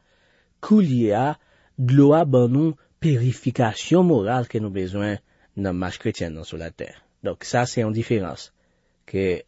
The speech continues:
nou bezwen fè. Kounye a, Jezi di disip li yo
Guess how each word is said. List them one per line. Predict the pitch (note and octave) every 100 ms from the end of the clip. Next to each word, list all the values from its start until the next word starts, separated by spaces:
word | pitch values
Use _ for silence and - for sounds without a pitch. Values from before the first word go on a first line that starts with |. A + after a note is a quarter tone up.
| G#2+
nou | F2+
bezwen | F2+ F2+ E2
fè. | - A#1+ - _ _ _ _ _ _ _ _ _ _ -
Kounye | A#3 B2
a, | A2 C3 - _ _ _ -
Jezi | C#3 D#3 G#3+
di | G3+ F3
disip | D3+ - B2+
li | G#2 F#2+
yo | A#2 A#2+